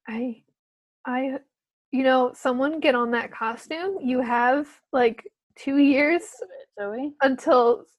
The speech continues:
Speaker 1: n-, uh, you have two years until Celebration. If there is not a frog lady at Star Wars Celebration Anaheim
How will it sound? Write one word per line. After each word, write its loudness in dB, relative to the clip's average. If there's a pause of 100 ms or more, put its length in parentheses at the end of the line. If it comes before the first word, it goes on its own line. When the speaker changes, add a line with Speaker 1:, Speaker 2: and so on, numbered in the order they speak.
Speaker 1:
n-, -6
uh, -10 (800)
you -2
have -4
two -2
years 0
until -2
Celebration. 0 (540)
If 2
there 8
is 2
not 2
a 4
frog 6
lady 0
at -6
Star 4
Wars 8
Celebration 4
Anaheim -2